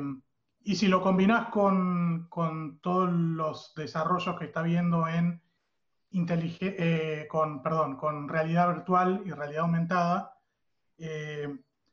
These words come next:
se viene un, un panorama súper interesante. Eh, como decía, creo que muchos de los que estamos hace, eh, hace más tiempo,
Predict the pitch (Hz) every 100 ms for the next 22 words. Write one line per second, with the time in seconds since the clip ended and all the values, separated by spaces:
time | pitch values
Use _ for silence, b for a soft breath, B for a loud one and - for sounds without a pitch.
0 | _ _ - 156 180 226 233 208 185 175
1 | 170 180 170 175 165 165 208 196 - 247
2 | 151 151 135 147 127 165 139 127 123 -
3 | _ _ _ _ 175 151 147 139 135 131
4 | 127 - _ _ _ 143 156 - 170 147
5 | 175 180 170 165 160 185 175 185 160 147
6 | - 151 135 165 170 170 - - 165 151
7 | 143 135 - _ _ _ _ _ _ _
8 | 170 151 156 - - 170 165 170 - 180
9 | 180 170 180 175 170